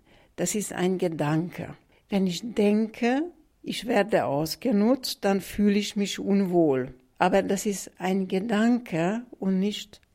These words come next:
ein Gefühl. Und zu solchen Gedanken kommt, wenn in mir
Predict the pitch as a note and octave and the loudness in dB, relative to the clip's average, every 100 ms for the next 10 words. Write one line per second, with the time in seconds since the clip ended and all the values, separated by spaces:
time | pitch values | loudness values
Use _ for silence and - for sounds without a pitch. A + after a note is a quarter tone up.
0 | _ - F3+ F#3 F#3+ E3 - G3 F#3+ D#3+ | _ -2 -2 0 -2 -6 -4 0 2 0
1 | B2 - _ G3+ F#3 E3 D3+ D4+ - - | -4 -14 _ -2 0 -2 -6 -14 -18 -20
2 | - - G#3+ G3 F#3 - - E3 D#3+ G#3+ | -16 -2 4 6 6 4 -2 -4 2 4
3 | B3 - A#3 G3 F#3 F#3+ F3 F#3 A3 A3+ | 4 2 0 2 0 2 2 2 0 -2
4 | - B3 C4 C4 B3+ - G3+ G3+ B3+ C4+ | -2 0 2 0 -4 -4 0 2 2 -2
5 | - - - _ _ - F3+ E3+ G3 F#3 | -8 -14 -18 _ _ -8 -2 2 2 2
6 | F3 - A3+ C4 C#4 F#3 E3+ E3+ G3 C4 | -2 -6 2 6 6 6 6 4 2 0